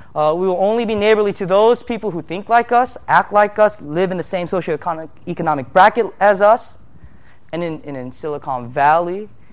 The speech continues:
right, right, usually our neighbors are upper middle class, middle class folks who have, who are highly mobile,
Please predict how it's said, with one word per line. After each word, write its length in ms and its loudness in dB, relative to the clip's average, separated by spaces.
right, 300 -14
right, 240 -16
usually 320 -10
our 100 -4
neighbors 420 -8
are 460 -6
upper 340 -8
middle 240 -8
class, 680 -6
middle 240 -10
class 360 -6
folks 600 -12
who 220 -12
have, 480 -8
who 60 -14
are 120 -8
highly 300 -6
mobile, 480 -8